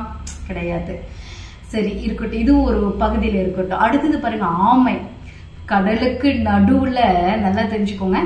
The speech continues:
கடலுக்கு நடுவுல முந்நூறு வருஷம் வாழுது. இறப்புங்கிறது அந்த ஆமைக்கு கிடையாது, வெறும் உட்சுவாசம்தான். நீரு உள்ளுக்குள்ள பாத்துட்டே அப்படிங்கன்னா, காற்றால, நீருக்குள்ள காற்றால, உட்சுவாசத்துல,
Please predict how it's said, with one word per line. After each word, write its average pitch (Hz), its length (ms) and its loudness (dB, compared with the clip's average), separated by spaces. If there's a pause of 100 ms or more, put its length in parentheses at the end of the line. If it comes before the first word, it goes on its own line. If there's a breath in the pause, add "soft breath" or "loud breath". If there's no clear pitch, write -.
கடலுக்கு 277 560 2
நடுவுல 220 500 0
முந்நூறு 381 760 4
வருஷம் 214 420 0
வாழுது. 190 360 0 (760 loud breath)
இறப்புங்கிறது 294 680 4
அந்த 320 100 6
ஆமைக்கு 277 400 6
கிடையாது, 233 540 2 (280)
வெறும் 294 440 6
உட்சுவாசம்தான். 269 880 4 (520 loud breath)
நீரு 302 480 8 (640)
உள்ளுக்குள்ள 302 400 4
பாத்துட்டே 262 520 2
அப்படிங்கன்னா, 233 440 0 (140)
காற்றால, 277 580 4
நீருக்குள்ள 294 760 6 (200)
காற்றால, 302 640 4 (140)
உட்சுவாசத்துல, 294 720 2